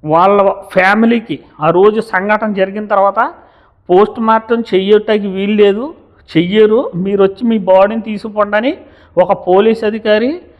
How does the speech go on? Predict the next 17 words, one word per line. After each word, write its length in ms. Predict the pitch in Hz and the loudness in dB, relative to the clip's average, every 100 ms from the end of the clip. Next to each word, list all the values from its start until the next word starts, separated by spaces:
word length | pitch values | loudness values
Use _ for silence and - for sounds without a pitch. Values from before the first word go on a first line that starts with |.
| _ 147 | _ -2
అదేవిధంగా 880 | 175 208 214 220 220 208 208 220 156 | 2 4 2 0 0 2 0 -2 -4
మహాసేన 680 | 180 196 202 190 214 214 | -4 -4 -8 -4 -2 0
రాజేష్ 480 | 208 202 202 214 214 | 2 4 2 0 -2
గారు 220 | 214 208 | 2 2
కూడా 420 | 196 190 208 214 - 165 | 0 -2 2 2 0 -2
వాళ్ళ 240 | 175 190 | 0 -2
కుటుంబాలకు 600 | - 190 202 208 214 220 - | -6 -6 -6 -2 -2 -4 -6
ఫోన్ 300 | 196 196 208 | -2 0 0
చేసి 180 | 220 226 | -4 -4
బెదిరించారని 680 | 185 190 190 202 208 208 202 | -2 -2 -2 0 0 0 -2
చెప్పేసి 420 | 202 - 208 214 | -6 -4 -4 -4
మాట్లాడుతూ 540 | 185 190 196 190 196 | -6 -2 -2 0 0
ఉన్నాడు. 280 | 185 165 135 - _ _ _ - | 0 -2 -8 -12 _ _ _ -6
అది 240 | 156 175 220 | -2 -2 0
గనక 300 | 220 220 233 | 0 2 -2
నిజమా 460 | 196 190 208 220 | -2 0 0 0
కాదా 460 | 214 196 190 185 | 0 0 2 0